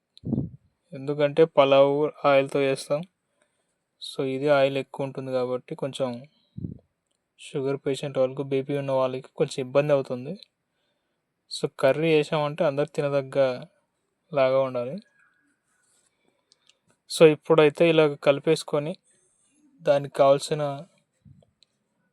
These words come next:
ఉడికేదానికి కావాల్సిన మోతాదులో నీళ్ళు పోసుకోవాలి. So, ఇలా నీళ్ళు పోసుకోవాలి. అంటే ఇది మనకి ఎంత మోతాదులో కావాలో కర్రీకి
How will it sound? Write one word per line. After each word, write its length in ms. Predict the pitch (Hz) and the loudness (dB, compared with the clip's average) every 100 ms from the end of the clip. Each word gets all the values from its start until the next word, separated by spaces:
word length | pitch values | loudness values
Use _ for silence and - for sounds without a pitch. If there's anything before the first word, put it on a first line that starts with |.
| - | -4
ఉడికేదానికి 600 | 139 143 156 147 143 143 - | 0 2 4 6 4 2 0
కావాల్సిన 440 | 135 135 135 143 139 131 131 131 | 2 2 -2 -8 -6 -8 -10 -8
మోతాదులో 480 | 135 135 151 143 202 285 _ _ 156 | -6 0 2 2 -2 -6 _ _ -8
నీళ్ళు 200 | 139 147 143 | -4 -4 -4
పోసుకోవాలి. 600 | 135 - 143 127 127 208 - _ _ _ _ _ _ _ _ _ _ _ _ _ _ _ _ _ _ _ _ _ _ _ _ _ _ _ _ - - - - _ _ _ _ _ _ _ _ _ _ - _ _ _ _ - | -6 -6 -4 -2 -4 -10 -16 _ _ _ _ _ _ _ _ _ _ _ _ _ _ _ _ _ _ _ _ _ _ _ _ _ _ _ _ -20 -20 -20 -20 _ _ _ _ _ _ _ _ _ _ -20 _ _ _ _ 0
So, 80 | - 147 | 6 6
ఇలా 120 | 143 139 | 6 2
నీళ్ళు 180 | 143 165 | 2 4
పోసుకోవాలి. 540 | 160 151 - 143 139 170 | 4 4 2 2 4 4
అంటే 140 | 147 151 147 | 4 4 2
ఇది 120 | 139 139 | 0 -4
మనకి 200 | 135 135 | -4 -4
ఎంత 120 | 139 151 | -2 -2
మోతాదులో 420 | 151 147 147 143 143 143 | 0 0 0 0 0 2
కావాలో 360 | 135 131 170 202 - _ _ _ _ _ _ _ _ _ _ _ _ - | 4 2 0 -2 -8 _ _ _ _ _ _ _ _ _ _ _ _ -4
కర్రీకి 420 | 139 135 143 | 0 0 -2